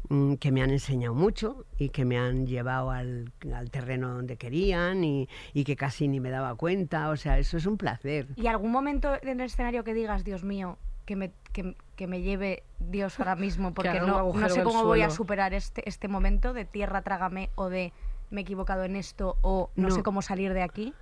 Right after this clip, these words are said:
Speaker 1: No, no, eh, mira, en el escenario, eh, si tú sabes eh, tú has estudiado tu texto, tú te lo sabes, tú... puede haber una distracción.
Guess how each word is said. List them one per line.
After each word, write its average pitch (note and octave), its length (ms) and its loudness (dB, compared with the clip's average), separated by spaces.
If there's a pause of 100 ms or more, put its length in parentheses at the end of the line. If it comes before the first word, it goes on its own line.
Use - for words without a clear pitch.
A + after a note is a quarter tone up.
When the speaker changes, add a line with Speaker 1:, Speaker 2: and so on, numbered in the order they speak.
(140)
Speaker 1:
No, F3+ 320 4 (580)
no, F#3+ 420 4
eh, F3+ 380 2
mira, F3+ 260 2
en F3 80 2
el F3 120 2
escenario, A#3 640 2 (180)
eh, E3 200 0
si E3 200 2
tú A#3+ 380 -2
sabes C#3+ 720 -2 (500)
eh, C#3 800 0
tú C#3+ 300 -2 (180)
has C3 180 -6
estudiado C3+ 440 -4
tu C3+ 140 -6
texto, D#3 420 -4
tú C#3+ 160 -6
te C3+ 120 -6
lo A#2 140 -8
sabes, D#3 500 0
tú... D3 120 0 (320)
puede B3 200 2
haber A#3+ 180 2
una G#3+ 200 2
distracción. C#3 1000 -4